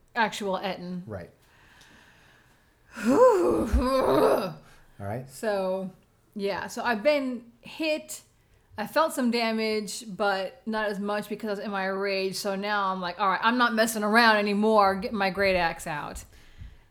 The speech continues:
Speaker 1: And
Speaker 2: I mean business, and
Speaker 1: <laughs> I,
Speaker 2: I mean
Speaker 1: I mean
Speaker 2: business.
Speaker 1: business, and I mean business.
Speaker 2: <laughs>
Speaker 1: That's right. All right.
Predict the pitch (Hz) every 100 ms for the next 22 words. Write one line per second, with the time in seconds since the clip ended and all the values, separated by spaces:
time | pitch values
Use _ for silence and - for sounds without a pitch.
0 | _ 190 180 170 170 156 143 123 156 135
1 | 120 107 127 - - 330 320 359 349 240
2 | 339 302 349 349 302 302 294 285 254 254
3 | 220 202 185 139 - 143 160 - - -
4 | - 175 - 196 214 277 233 185 165 202
5 | 127 - _ _ 196 208 208 190 165